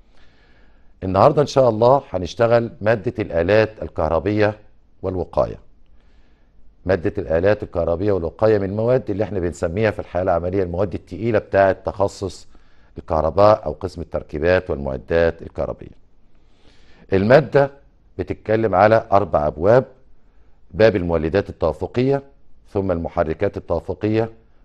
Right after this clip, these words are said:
ثم المحركات الاستنتاجية الثلاثية الأوجه، ثم المحركات الاستنتاجية ذات الوجه الواحد، ثم محركات التيار المتردد ذات عضو التوحيد،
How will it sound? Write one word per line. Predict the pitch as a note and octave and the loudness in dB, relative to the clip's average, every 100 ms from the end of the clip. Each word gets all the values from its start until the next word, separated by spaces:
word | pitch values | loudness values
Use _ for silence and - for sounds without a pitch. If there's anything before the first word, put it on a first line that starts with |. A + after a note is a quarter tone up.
| _ - | _ -6
ثم | G2+ | -2
المحركات | G2 F#2 - G2 B2+ C#3+ | -2 -2 -2 -2 0 -2
الاستنتاجية | A#2 F#2+ - D#2+ F#2 F2 G#2 G#2 G#2+ - - - | -2 -8 -10 -6 -2 -2 0 0 -2 -10 -18 -18
الثلاثية | - C#2 C#2 F2 D#2+ | -10 -8 -6 -8 -6
الأوجه، | E2 G#2+ A#2+ C3+ C3 - _ - | -2 0 0 -4 -6 -18 _ -10
ثم | - D3 | -2 2
المحركات | C3+ A2+ - F#2 - A#2 G2+ | 2 2 -2 -2 -2 -2 -2
الاستنتاجية | F2 - D#2+ F2+ F2 G2 F#2+ | -8 -8 -4 -4 -2 0 0
ذات | E2 D#2+ | 0 -6
الوجه | D#2+ F2+ E2+ | -4 -4 -4
الواحد، | E2+ G2 G2 G2 - - - - - | 0 0 0 -4 -10 -20 -20 -20 -6
ثم | A2+ B2 | -2 0
محركات | A2+ - G#2 G2 - B2+ G2 - - - _ - - | -2 0 -2 -2 0 4 4 2 -12 -20 _ -16 -14
التيار | - G2 G2+ | -4 -2 0
المتردد | F#2+ F#2+ G2 F2 | -2 -2 -2 -2
ذات | D#2 F2+ | -4 -2
عضو | F2 F2+ F2 | 0 0 -2
التوحيد، | - D#2 C#2 G2 G2+ F2 | -4 -6 -4 -2 -2 -4